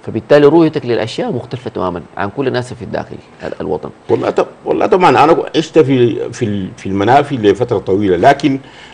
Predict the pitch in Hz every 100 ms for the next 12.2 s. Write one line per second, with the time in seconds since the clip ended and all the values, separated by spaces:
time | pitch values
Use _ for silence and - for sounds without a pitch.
0 | - 92 127 147 151 - 113 - 185 190
1 | - 147 131 156 131 202 - - - _
2 | _ _ - 135 131 113 82 98 143 -
3 | 110 147 143 - - - - 104 110 170
4 | 135 170 151 170 165 - - - 113 113
5 | 170 - 120 107 120 151 170 143 131 139
6 | 135 110 110 - - - 110 135 139 139
7 | 117 101 95 - - 98 - 104 95 98
8 | 95 78 73 - 110 98 87 87 - 95
9 | 92 92 - - 98 98 95 98 87 123
10 | 135 139 120 - 107 98 107 107 101 92
11 | 98 - 113 - - 113 117 123 120 95
12 | 117